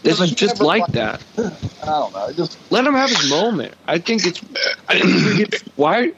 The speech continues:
Speaker 1: why are we so pent up about time travel when it is really important to the character and it fulfills his emotional arc? It's not like it's just there for no reason. It's there for a very specific reason.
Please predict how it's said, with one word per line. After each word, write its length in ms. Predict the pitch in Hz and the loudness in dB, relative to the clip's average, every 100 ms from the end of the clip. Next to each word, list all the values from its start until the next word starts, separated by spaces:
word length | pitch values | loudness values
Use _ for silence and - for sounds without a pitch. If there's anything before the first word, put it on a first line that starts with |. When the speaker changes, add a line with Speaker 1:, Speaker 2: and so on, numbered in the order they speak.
| - | 0
Speaker 1:
why 160 | 160 226 | 2 2
are 80 | 233 | 2
we 140 | 190 | 0
so 320 | 170 - 175 | -2 0 0
pent 320 | 180 190 165 | 2 0 2
up 200 | 160 156 - - | 2 0 -2 -8
about 320 | 135 131 127 | -2 0 -2
time 300 | - 143 147 | -2 0 0
travel 460 | 147 131 113 110 104 - _ _ _ - | 0 0 0 -2 -4 -10 _ _ _ -2
when 140 | 151 | 2
it 140 | 165 - - - | 2 -2 -12 -6
is 140 | - 151 | -2 0
really 240 | 151 196 | 2 4
important 380 | 190 143 196 214 | 2 2 2 2
to 60 | 147 | 2
the 80 | 139 | 0
character 560 | - 180 202 175 117 | 2 2 2 0 -2
and 120 | - 131 | 0 0
it 40 | |
fulfills 420 | 135 139 - 175 160 | 0 -4 2 2 2
his 160 | 156 | 0
emotional 520 | 143 143 160 - 123 | 2 2 0 0 2
arc? 280 | 135 151 - _ - - - | 2 0 -2 _ -8 -8 -4
It's 200 | - 147 | -4 0
not 120 | 185 | 0
like 260 | 214 220 175 | 2 2 0
it's 160 | 170 - | -2 -2
just 240 | 170 165 - 98 | -2 -2 -4 -8
there 240 | 131 147 165 | 0 0 2
for 160 | - | 2
no 380 | 117 117 135 147 | 0 2 2 2
reason. 480 | 123 143 185 151 107 | 2 2 2 0 -2
It's 180 | - 165 | -2 -2
there 180 | - 190 | 0 0
for 160 | 190 175 | 2 0
a 40 | |
very 400 | 139 147 156 180 | 2 2 2 0
specific 680 | 165 - 165 - 220 202 - | -4 -6 -6 -2 0 0 -2
reason. 440 | 117 104 - - | -4 -6 -8 -12